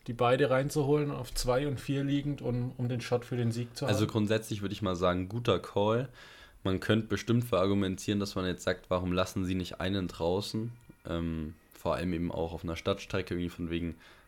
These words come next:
Speaker 2: äh, ja, Track Position einfach wichtig. Allerdings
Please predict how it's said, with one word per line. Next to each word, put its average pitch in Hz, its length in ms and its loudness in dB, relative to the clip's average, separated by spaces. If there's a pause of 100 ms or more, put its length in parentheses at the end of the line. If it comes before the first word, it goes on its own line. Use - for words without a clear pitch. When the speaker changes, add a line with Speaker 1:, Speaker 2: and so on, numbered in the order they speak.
(160)
Speaker 2:
äh, 80 140 -4
ja, 78 200 -2
Track - 340 -2
Position 98 440 -2
einfach 92 340 -6
wichtig. 120 440 0 (720)
Allerdings 104 840 2